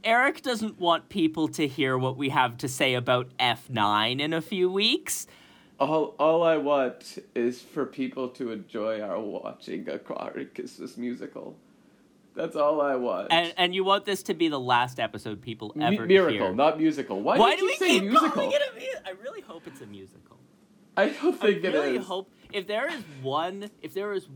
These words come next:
Speaker 1: one song, I don't care who sings, I don't care if it's not Eric Roberts,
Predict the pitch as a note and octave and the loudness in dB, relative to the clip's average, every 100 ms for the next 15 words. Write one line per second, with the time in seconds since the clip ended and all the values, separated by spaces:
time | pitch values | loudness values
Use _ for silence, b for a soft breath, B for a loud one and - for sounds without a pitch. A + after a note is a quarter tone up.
0 | B2 B2+ C#3 D3 C3+ C3+ A2 F#2+ - C3 | -10 -6 -6 -8 -10 -4 -4 -4 -6 -6
1 | E3 - - - C3+ C#3+ C#3+ D3+ C3+ B2 | -6 -10 -18 -12 -8 -8 -8 -8 -6 -8
2 | D#3+ - C3+ D#3 D3+ C#3+ C3 F2+ G#2+ A2 | -8 -6 -6 -4 -6 -6 -6 -6 0 0
3 | B2+ A#2 A2+ A#2 G2+ G2+ D3+ - | 0 -4 -4 -2 -2 -2 -4 -10